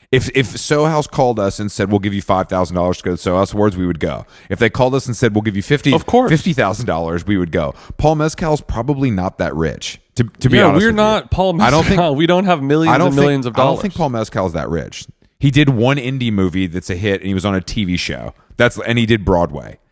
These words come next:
Speaker 1: He's not, he hasn't made real money yet.
Speaker 2: He's not the biggest actor in the world, of course, but he's on his way, and I'm sure he has lots of money and deals and things down the line. Like, what's the dollar amount that gets his team to be like,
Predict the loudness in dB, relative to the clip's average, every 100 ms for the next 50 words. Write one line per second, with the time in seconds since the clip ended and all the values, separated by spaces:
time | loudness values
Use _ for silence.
0 | _ -2 0 0 -2 -8 -10 -2 2 2
1 | 0 0 0 2 2 2 0 -4 -6 -8
2 | -2 0 2 2 2 -2 0 0 0 -2
3 | -2 -2 -2 -2 -2 0 -2 -2 -6 -2
4 | -2 -2 -4 -2 -2 -4 -6 -20 _ -2
5 | 0 2 -2 0 2 2 2 -2 -4 -2
6 | 0 0 0 0 0 -4 -12 -14 -10 -6
7 | -4 -4 -6 -8 -6 -2 -2 -2 -4 -8
8 | -8 -8 -6 -6 -2 0 0 -2 -6 -20
9 | -20 _ -20 _ _ _ _ _ _ -2
10 | 0 2 0 0 0 2 2 2 2 2
11 | 0 -2 -6 _ -4 -2 -2 -4 -2 -2
12 | -2 -6 -4 -2 -2 -4 0 2 2 0